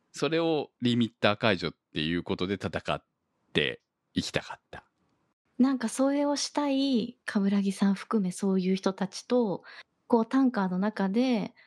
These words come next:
Speaker 2: ああいうふうにじ-、中で働くんじゃなくて、ギアと共に一緒にこう戦いたいっていう、それが生きるってことだってい-、言ってる人たちの、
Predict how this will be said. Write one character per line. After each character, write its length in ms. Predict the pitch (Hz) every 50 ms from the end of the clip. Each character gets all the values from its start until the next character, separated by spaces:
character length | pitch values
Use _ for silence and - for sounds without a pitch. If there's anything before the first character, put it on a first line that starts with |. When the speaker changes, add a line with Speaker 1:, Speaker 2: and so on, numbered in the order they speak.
| _ _ _ _
Speaker 2:
あ 100 | - 196
あ 60 | 196 190
い 100 | 190 196
う 60 | 190
ふ 80 | 196
う 80 | 202 190
に 420 | 175 175 160 151 143 - - - - _ 170
じ-、 200 | 170 170 - - -
中 320 | 185 190 196 190 185 170
で 180 | 156 156 156 170
働 380 | - 170 - 180 170 175 170
く 100 | - 196
ん 40 | 185
じ 80 | 175 170
ゃ 20 |
な 140 | 180 180 180
く 80 | -
て、 420 | - _ 202 190 185 175 165 165 208 247
ギ 220 | 247 180 208 233 254
ア 80 | 233
と 120 | 240 - 185
共 280 | - 220 226 220 208
に 120 | 190 175 170
一 40 | 180
緒 180 | - - 196
に 300 | 185 185 185 - - - _ - 254
こ 140 | - - 185
う 40 | 180 - -
戦 300 | - - 196 - 202 196
い 80 | 196
た 120 | - 214 196
い 40 |
っ 100 | 196 190
て 160 | - - 180 165
い 140 | 160 175 185
う、 320 | 196 214 226 226 196 - - - - - -
そ 140 | - - 247
れ 120 | 247 247 233
が 80 | 240 226
生 160 | - 196 -
き 120 | - 240
る 80 | 208 202
っ 40 | 190
て 140 | - 190
こ 120 | - - 185
と 100 | 208 202
だ 120 | 190 185
っ 80 | 175 - _ -
て 60 | 180
い-、 240 | 170 170 170 170 - _ _ _ _ _
言 100 | - 185
っ 20 | -
て 200 | - - - 196
る 120 | 196 190
人 160 | 190 - 208
た 140 | - 185 180
ち 140 | - - 175
の、 220 | 185 185 175 160